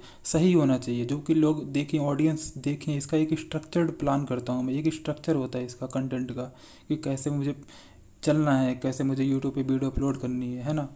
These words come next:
किस टॉपिक पे होनी चाहिए। तो इसको, इसको क्या कहते हैं? इसको बोलते हैं कंटेंट।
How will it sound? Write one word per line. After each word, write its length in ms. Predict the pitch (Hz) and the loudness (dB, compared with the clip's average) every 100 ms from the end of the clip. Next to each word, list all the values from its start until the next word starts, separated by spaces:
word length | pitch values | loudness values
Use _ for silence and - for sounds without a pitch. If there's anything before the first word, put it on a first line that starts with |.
| - | 2
किस 220 | 160 - | 2 2
टॉपिक 300 | 135 - 156 | -6 -4 2
पे 80 | 156 | 4
होनी 220 | 143 143 | 4 2
चाहिए। 320 | 131 123 123 123 - - - - | 0 0 0 -4 -8 -20 -20 -8
तो 60 | 147 | -2
इसको, 340 | 156 160 156 143 | 2 2 0 -8
इसको 180 | - 160 | -4 0
क्या 140 | 160 | 0
कहते 280 | 156 156 165 | 0 -2 -2
हैं? 140 | 165 | -4
इसको 200 | 156 - | -4 -2
बोलते 280 | 147 143 165 | 0 0 -2
हैं 80 | 165 | -2
कंटेंट। 500 | 143 135 131 123 120 | 0 0 -2 -4 -8